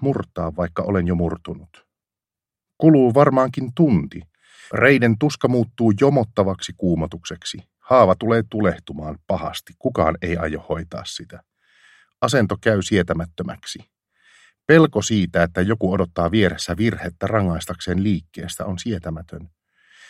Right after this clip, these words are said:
Ei ole mitään mahdollisuutta korjata oloa. Pitkä odotus lakkaa yllättäen. Huppu kiskaistaan pois ja vartijat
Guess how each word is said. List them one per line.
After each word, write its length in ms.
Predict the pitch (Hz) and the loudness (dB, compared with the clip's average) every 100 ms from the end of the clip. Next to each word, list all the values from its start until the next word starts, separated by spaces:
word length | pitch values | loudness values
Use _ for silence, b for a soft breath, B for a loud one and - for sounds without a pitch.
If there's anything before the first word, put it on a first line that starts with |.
| b b | b b
Ei 160 | 123 | 0
ole 180 | 113 117 | 2 2
mitään 460 | 113 170 123 82 76 | 4 4 4 0 0
mahdollisuutta 760 | 85 85 85 - - 85 - 85 | 0 -2 -8 -8 -12 -10 -8 -2
korjata 440 | 98 78 76 - - | -2 -2 -4 -6 -4
oloa. 380 | 92 78 71 - _ _ _ _ _ _ _ _ _ _ _ _ _ _ _ _ _ _ | -4 -4 -8 -16 _ _ _ _ _ _ _ _ _ _ _ _ _ _ _ _ _ _
Pitkä 300 | 165 170 135 | 2 4 4
odotus 400 | 135 127 110 - | 6 4 2 2
lakkaa 340 | 127 123 95 95 | 0 2 -2 0
yllättäen. 720 | 95 80 80 - 90 87 87 _ _ _ | 0 -2 -6 -14 -14 -14 -16 _ _ _
Huppu 260 | 147 131 104 | 0 0 -2
kiskaistaan 680 | - 160 - 101 - 104 104 | -2 -2 0 -2 2 0 2
pois 360 | 131 117 90 98 | 4 4 4 0
ja 100 | 95 | 2
vartijat 380 | 117 - 87 | 2 2 0